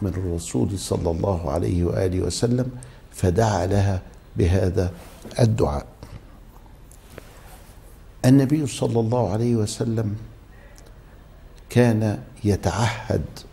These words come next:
أصحابه، ويتعهد نساء الصحابة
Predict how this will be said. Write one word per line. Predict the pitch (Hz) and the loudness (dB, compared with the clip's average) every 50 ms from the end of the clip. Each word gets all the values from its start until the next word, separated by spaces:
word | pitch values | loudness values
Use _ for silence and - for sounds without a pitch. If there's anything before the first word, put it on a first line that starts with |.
| - - - - - - - - - - | -20 -20 -20 -20 -20 -20 -20 -18 -12 -10
أصحابه، | - - - - - - 104 107 104 104 104 98 110 113 113 113 - - - - - - - - - - - - | -8 -8 -8 -6 -2 0 2 2 4 4 2 2 0 -2 -4 -4 -6 -12 -18 -20 -20 -20 -20 -20 -20 -16 -6 -2
ويتعهد | - 87 85 85 - 98 87 85 110 120 - - - - 101 90 76 - - - - - - - - - - - - - - - - - - - - - - - - - - - - - - | 0 2 2 2 0 0 0 2 2 2 2 0 0 0 0 0 0 -2 -8 -12 -16 -16 -14 -12 -12 -12 -14 -16 -20 -20 -20 -20 -20 -20 -20 -20 -20 -20 -20 -20 -20 -20 -20 -20 -16 -8 -4
نساء | 92 90 - - 117 110 110 110 | -2 0 2 4 4 4 4 2
الصحابة | 110 - - - - - - 104 101 107 113 107 | -2 -2 -4 -4 -2 2 2 2 2 2 0 -2